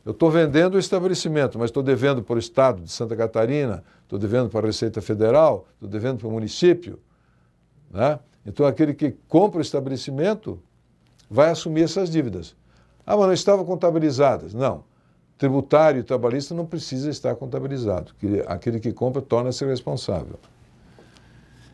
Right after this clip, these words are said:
É, o adquirente tem o direito, né, de que, já que ele comprou o estabelecimento, pagou pelo aviamento, ele tem o direito à clientela.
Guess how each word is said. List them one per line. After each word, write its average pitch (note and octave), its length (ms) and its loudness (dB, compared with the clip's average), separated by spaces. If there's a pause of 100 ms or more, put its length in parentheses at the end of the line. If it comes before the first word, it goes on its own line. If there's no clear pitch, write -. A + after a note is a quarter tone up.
(220)
É, C3 720 4 (1500)
o F#3+ 160 6
adquirente G#3+ 640 2
tem A#3+ 160 -4
o A3+ 60 -4
direito, E3 600 0
né, C#3+ 400 -2
de C3+ 240 -8
que, C#3 380 2 (680)
já E3+ 260 2
que F3 100 -4
ele D#3+ 200 0 (120)
comprou D3 460 0
o - 20 0
estabelecimento, F3 800 -4
pagou C3+ 460 2
pelo C3 220 -2
aviamento, A#2+ 680 -4 (380)
ele D#3+ 140 2
tem G3 180 2
o A3 40 -2
direito F#3 440 2
à F#3+ 60 -4
clientela. E3+ 800 0